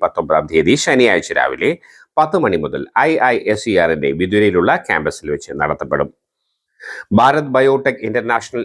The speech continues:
ലിമിറ്റഡിന്റെ സ്ഥാപകനും എക്സിക്യൂട്ടീവ് ചെയർമാനുമായ ഡോക്ടർ കൃഷ്ണ എം എല്ല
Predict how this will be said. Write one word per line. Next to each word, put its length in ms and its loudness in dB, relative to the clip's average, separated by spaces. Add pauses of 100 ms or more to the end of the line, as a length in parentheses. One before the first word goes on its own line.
(120)
ലിമിറ്റഡിന്റെ 540 0 (100)
സ്ഥാപകനും 520 0 (200)
എക്സിക്യൂട്ടീവ് 600 0
ചെയർമാനുമായ 680 0 (100)
ഡോക്ടർ 320 0
കൃഷ്ണ 280 -2 (280)
എം 80 -6 (140)
എല്ല 160 -2